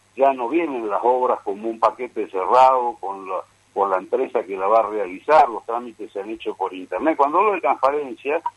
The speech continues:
hablo de mecanismos donde cualquiera pudo presentarse y donde, si algo nos enorgullece, mostrar el costo por kilómetro, eh, por metro cuadrado de hormigón, por donde usted quiera ver cada puente, como el último, el del arroyo,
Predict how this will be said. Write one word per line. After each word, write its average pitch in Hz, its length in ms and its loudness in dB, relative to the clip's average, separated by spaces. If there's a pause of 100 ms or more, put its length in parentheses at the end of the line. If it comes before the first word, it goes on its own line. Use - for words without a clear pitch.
(260)
hablo 160 360 4
de 147 100 -4
mecanismos 127 840 -2
donde 107 300 -2
cualquiera 120 540 0
pudo 147 420 -2
presentarse 120 920 -2 (400)
y 123 100 -10
donde, 131 680 -2 (240)
si 147 80 2
algo 175 240 4
nos 147 180 -4
enorgullece, 131 680 -6
mostrar 135 480 0
el 113 160 -6
costo 110 640 -2 (420)
por 110 220 2
kilómetro, 107 880 0 (380)
eh, 92 300 -6
por 107 160 6
metro 127 320 0
cuadrado 110 380 4
de 107 140 2
hormigón, 117 500 0
por 107 200 0
donde 107 180 -6
usted - 200 -12
quiera 156 260 0
ver 135 280 -2
cada 117 280 4
puente, 110 560 -4 (340)
como 104 220 -4
el 143 60 -2
último, 120 540 0
el 92 60 -14
del 95 120 -10
arroyo, 113 600 0